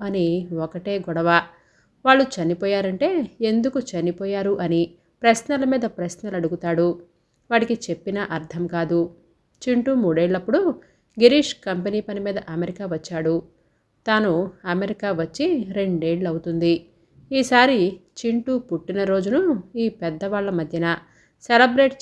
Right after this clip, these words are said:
చేద్దాం అని అనుకున్నాడు గిరీష్. అలా అన్నా చింటూకి అమ్మమ్మ, తాతయ్యలతో గడిపినట్లుగా ఉంటుంది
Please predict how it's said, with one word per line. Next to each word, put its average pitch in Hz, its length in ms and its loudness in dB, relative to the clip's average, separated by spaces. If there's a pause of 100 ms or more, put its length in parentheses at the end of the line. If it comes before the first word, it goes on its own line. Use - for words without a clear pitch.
చేద్దాం 175 460 -2
అని 185 180 -4
అనుకున్నాడు 190 480 -4
గిరీష్. 170 440 0 (520)
అలా 262 220 6
అన్నా 226 300 2 (640)
చింటూకి 262 520 2
అమ్మమ్మ, 196 400 -2
తాతయ్యలతో 175 640 -2 (380)
గడిపినట్లుగా 220 720 -2
ఉంటుంది 190 460 -2